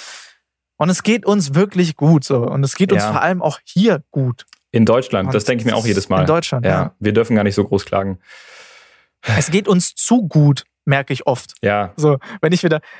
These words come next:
Speaker 1: das ist, weißt du, wenn es einen Trottel gibt, wie diese, wie es so Querdenker-Heinis gibt, die würde es gar nicht geben, wenn es uns beschissener geht. Weißt du, diesen Leuten geht's einfach zu gut, dass sie Zeit haben für so eine Scheiße.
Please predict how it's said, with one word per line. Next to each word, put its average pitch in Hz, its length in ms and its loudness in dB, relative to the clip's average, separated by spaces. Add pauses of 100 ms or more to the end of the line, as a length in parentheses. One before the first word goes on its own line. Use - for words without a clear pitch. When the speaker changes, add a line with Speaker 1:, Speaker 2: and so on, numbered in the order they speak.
Speaker 1:
das 165 180 -2
ist, 151 160 -6 (140)
weißt 170 160 0
du, 196 40 -2
wenn 190 60 0
es - 140 -4
einen 156 60 -14
Trottel 185 300 -2
gibt, 185 180 -2
wie 180 60 -2
diese, 175 280 0
wie 160 240 -6
es 165 80 0
so 165 80 -4
Querdenker-Heinis 147 960 0
gibt, - 180 -4
die 240 100 2
würde 320 140 2
es 240 80 -4
gar 277 140 0
nicht 285 240 -4
geben, 285 260 0
wenn 226 120 0
es - 80 -6
uns 262 140 -6
beschissener 196 640 -2
geht. 170 220 0
Weißt 240 180 -2
du, 214 60 -8
diesen 240 200 -10
Leuten 240 280 0
geht's 269 220 -4
einfach 262 360 0
zu 262 440 0
gut, 220 280 4
dass 165 140 0
sie 175 100 -8
Zeit 233 360 -4
haben 185 240 0
für 170 60 -4
so 175 120 -2
eine 208 80 -6
Scheiße. 214 680 -2